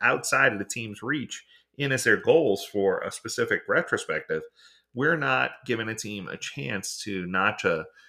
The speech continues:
a notch of success on their belt, right? They're not getting a chance to be successful and to build on and grow on that success. So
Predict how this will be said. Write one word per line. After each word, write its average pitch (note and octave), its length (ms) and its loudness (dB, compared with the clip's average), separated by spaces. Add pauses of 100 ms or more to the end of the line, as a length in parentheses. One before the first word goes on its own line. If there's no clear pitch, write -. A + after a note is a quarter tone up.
(260)
a G#2+ 160 0
notch G#2+ 320 2
of G#2+ 100 -4
success - 480 -2
on F#2+ 120 -4
their F2 120 -2
belt, D#2 340 -4
right? F2 200 2
They're A2 100 -2
not B2+ 240 -2
getting C#3 200 -2
a F#2 40 -2
chance - 540 -6
to F2+ 520 0 (360)
be A2+ 160 -2
successful F2+ 760 0 (320)
and G#2 160 -2
to G#2 100 0
build A2 420 4
on F2 180 -2
and F#2 180 -4
grow G#2+ 340 6
on D#2+ 180 -4
that D2+ 200 -8
success. - 500 -8 (480)
So A2+ 420 2